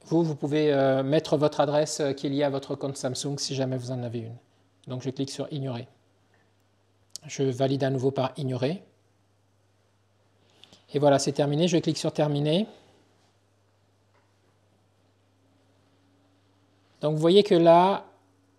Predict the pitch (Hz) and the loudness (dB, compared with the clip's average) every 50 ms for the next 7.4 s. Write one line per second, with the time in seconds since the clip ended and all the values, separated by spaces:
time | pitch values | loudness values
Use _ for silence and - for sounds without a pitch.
0 | _ _ - 165 165 165 - 180 170 170 185 185 185 185 175 156 151 - - 151 | _ _ -2 0 0 2 4 2 4 6 4 4 4 4 4 4 4 2 0 -4
1 | 135 147 165 170 160 - - - - 175 175 175 170 - 180 170 180 160 185 180 | 4 6 6 6 6 2 0 -4 -4 -2 -2 -2 0 0 0 0 2 2 0 0
2 | 180 180 160 160 156 - 165 160 156 156 - - - 151 170 190 180 160 139 - | 0 2 0 0 0 0 -2 -2 -2 -2 -4 0 0 0 2 2 0 -2 -2 -2
3 | 160 135 - 160 151 - - - - - 139 151 165 165 - - 151 151 156 151 | -2 0 0 -2 -4 -4 -10 -18 -10 -4 -2 0 0 0 0 0 -2 0 0 0
4 | 147 147 151 190 233 - - _ _ _ _ _ _ _ _ _ _ _ _ _ | 0 0 0 -2 -2 -6 -12 _ _ _ _ _ _ _ _ _ _ _ _ _
5 | _ _ _ - 151 147 - - 165 165 160 165 180 - 170 147 - - 160 147 | _ _ _ 0 0 0 2 2 2 2 2 2 0 0 -2 -4 -2 0 0 0
6 | 143 - 160 156 151 - 160 - - - 160 160 185 196 - - - - - _ | 2 2 0 0 0 -2 -8 -8 -6 -4 -2 -2 -2 -4 -6 -14 -20 -20 -20 _
7 | _ - - 156 165 170 170 - | _ -4 0 4 4 4 4 2